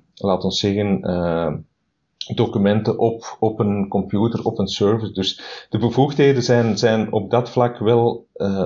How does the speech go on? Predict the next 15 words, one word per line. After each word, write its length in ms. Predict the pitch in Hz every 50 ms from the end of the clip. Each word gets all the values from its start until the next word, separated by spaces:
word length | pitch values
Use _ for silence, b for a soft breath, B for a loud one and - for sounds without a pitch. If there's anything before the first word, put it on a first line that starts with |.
| - -
zeer, 640 | 107 98 - - 104 101 101 110 120 120 120 - b b b b b b b b b _ _ _ _ _
eh, 260 | - 101 101 98 101 -
ruim, 480 | - - 104 95 101 101 101 101 101 101
laten 320 | 95 92 92 92 - 95
we 60 | 95
zeggen. 300 | - - 104 98 107 101
Misschien 400 | 104 104 - - - 117 113 113
ook, 480 | - 113 120 127 127 123 - - - B B B B B B B B B B B B B B B B B B _ _ -
ehm, 600 | - 117 117 117 117 117 113 113 110 110 110 110 110 - - _ _ _ _ _ _ _ _ _ _ _ _ _ _ _ _ _ _ _ _ _ _ _ _ _ _ _ _ _ _ -
een 200 | 113 110 104 95
beetje, 800 | 110 107 117 120 117 - - 120 113 110 107 98 98 95 - - - - _ _ _ _ _ - - -
eh, 280 | - 98 98 98 98 95
zoals 360 | - - 113 110 110 113 113 -
gezegd, 640 | - 95 - 120 120 117 117 - - - - _ _ 85
eh, 300 | - 98 95 95 95 95